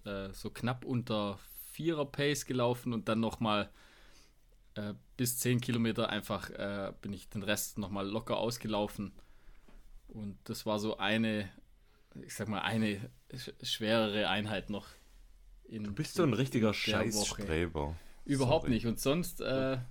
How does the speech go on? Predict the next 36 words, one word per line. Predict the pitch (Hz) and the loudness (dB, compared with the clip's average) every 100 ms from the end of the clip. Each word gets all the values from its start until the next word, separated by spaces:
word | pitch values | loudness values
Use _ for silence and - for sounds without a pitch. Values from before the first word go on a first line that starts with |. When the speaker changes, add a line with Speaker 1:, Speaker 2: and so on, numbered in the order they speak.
| - - - - | -12 -16 -16 -12
Speaker 1:
war | 110 110 | -2 0
da | 123 110 | 2 0
eigentlich | 120 127 120 - - - - - - - - - - - - | 2 0 0 -6 -14 -16 -18 -16 -16 -18 -18 -12 -10 -8 -8
jetzt, | 107 - - - - - - - - 247 - - - 123 - - | -8 -8 -10 -10 -12 -14 -14 -14 -14 -14 -14 -16 -16 -16 -14 -8
ja, | 110 123 117 104 | -4 -2 -4 -6
also | 104 107 | -4 -4
kilometermäßig | - 151 175 147 143 139 139 123 - | -2 0 2 2 2 0 0 -6 2
war, | 120 - | 2 2
war | - 113 | 2 4
das | 139 - | 4 0
tatsächlich | 131 160 139 | -2 -2 -2
der | 123 | 0
einzige, | 117 160 - 139 135 123 - - - - - | 0 0 -2 0 0 -2 -8 -12 -14 -12 -4
einzige | 135 160 131 | -2 2 2
Lauf | 127 160 120 - | 4 2 0 -2
in | - | -2
der | 95 | -2
zweiten | - 95 92 98 | 0 0 0 -4
Woche. | 92 95 - - - - - - - - | -4 -6 -10 -20 -20 -20 -20 -20 -20 -20
Sonst | - - 123 156 143 | -8 0 0 2 2
waren | 135 | 2
das | 120 | 4
ja | 123 | 4
nur | 135 | 4
die | 139 117 | 2 0
zwei | - 110 | 2 2
Touren-Ski-Einheiten | - 135 160 - 160 156 151 156 143 | 2 0 0 0 0 0 0 0 0
und | 127 120 | 0 4
dann | 123 131 | 4 4
der | 127 123 113 | 4 2 2
Rest, | 120 135 - - - | 2 0 0 -6 -8
ich | 123 | -4
glaub, | 123 | -4
zweimal, | 123 131 131 131 127 131 127 123 127 120 | 0 2 4 4 2 0 -2 -2 -2 -6
äh, | - | -12
Fahrrad. | - 135 104 87 - | 2 2 4 0 -4